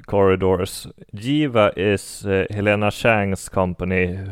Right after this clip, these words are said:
who is Zoe's mother, who put her in a coma for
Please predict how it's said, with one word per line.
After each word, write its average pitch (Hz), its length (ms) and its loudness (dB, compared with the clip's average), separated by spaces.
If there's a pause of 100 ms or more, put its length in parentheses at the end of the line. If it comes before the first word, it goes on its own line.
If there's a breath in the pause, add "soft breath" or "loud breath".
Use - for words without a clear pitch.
(160)
who 95 280 2
is 90 220 2
Zoe's 98 680 0
mother, 92 500 0
who 90 240 0
put - 380 -6
her 92 160 2
in 92 280 -2
a 92 100 0
coma 92 480 -2
for 90 420 -2